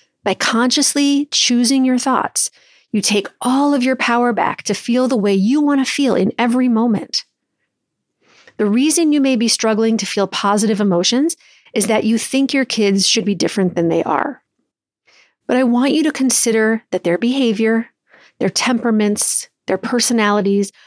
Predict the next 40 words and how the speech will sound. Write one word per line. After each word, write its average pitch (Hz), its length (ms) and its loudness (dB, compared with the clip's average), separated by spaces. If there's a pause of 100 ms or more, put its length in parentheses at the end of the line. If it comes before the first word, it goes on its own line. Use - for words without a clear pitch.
(100)
are 220 140 0
exactly 277 720 0
the 277 120 0
way 233 220 2
they're 226 100 0
supposed 214 420 -2
to 190 60 -4
be 175 280 0
for - 180 -4
your 220 400 2
highest 220 480 -2
good 196 320 0 (140)
and 185 260 2
theirs. - 480 -2 (1120)
Look, - 260 -2 (260)
sometimes 254 560 2
your 262 100 0
kids 226 300 0
will 214 160 2
remind 202 360 2
you 214 120 2
of 208 120 -2
parts 202 280 0
of 185 80 0
yourself 220 420 0
that 196 100 -2
you 196 100 0
don't 196 180 0
like. - 440 -2 (640)
Or 226 360 0
maybe 262 320 2
you 294 180 2
had 277 180 0
a 262 60 0
difficult 240 400 -2
relationship 220 580 0
with 214 140 -4
your 202 180 2
own 262 200 2
mother, - 400 -2